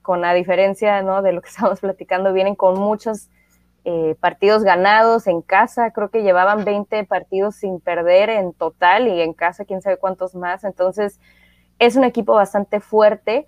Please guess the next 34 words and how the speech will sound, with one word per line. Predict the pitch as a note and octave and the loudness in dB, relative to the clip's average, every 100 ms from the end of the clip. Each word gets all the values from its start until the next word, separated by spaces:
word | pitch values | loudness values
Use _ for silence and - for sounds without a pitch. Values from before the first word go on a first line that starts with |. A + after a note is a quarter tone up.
| _ _ _ | _ _ _
y | - A3+ - | -2 -2 0
algo | B3 D4+ D#4 | -2 -2 0
que | B3+ | 0
yo | A#3+ | 0
estuve | A#3+ B3 B3+ | 0 2 2
viendo | A#3+ A#3+ A#3 | 2 0 2
ayer | A3+ G3 G#3 A3 | 2 2 2 0
fue | - A3+ A3 | -2 -2 0
muy | A3 A3 A#3+ | 0 -2 -2
interesante | B3 G#3+ G3+ G3 F#3+ G3+ | -2 -2 -4 -6 -6 -6
cómo | A3 A3+ B3 | -4 0 0
afrontaban | A#3+ - G3 F#3+ F#3 G#3+ B3 C4+ | 0 -2 0 -2 -2 0 2 0
los | A3 | -4
dos | G3 A3 | -8 -12
equipos | - G3+ - G#3+ G#3 | -10 -10 -6 -6 -6
ese | G3 A3+ | -8 -6
momento, | G#3 F#3+ F#3+ F#3+ F#3+ F3+ | -2 0 2 0 -2 -6
¿no? | F3 G3 A#3 _ _ _ | -4 -6 -8 _ _ _
Eh, | F3 F3 | 0 2
hay | F#3 F#3+ | 2 4
un | A3 A3+ A3 | 2 2 2
gol | A3+ A3 A3 | 4 4 2
que | G#3 | -2
anulan | F#3+ G3+ A#3 A3 G#3+ | -4 0 2 2 -2
por | F#3+ | -6
fuera | - F#3+ | -4 -2
de | G3+ | -2
lugar | F#3 F3+ F#3 F#3+ | -2 0 2 2
a | G3 | 0
la | F3+ | -4
goleadora | D#3+ D#3+ D#3 E3 F3 F#3 | -6 -6 -4 -2 0 0
de | F3 | -4
Chivas, | E3+ F#3+ F3+ F#3+ G#3+ | -6 -6 -4 -4 -6
Cervantes, | F#3 D#3+ F3 F3 - A#3+ - | -6 -2 -2 -2 -6 -8 -8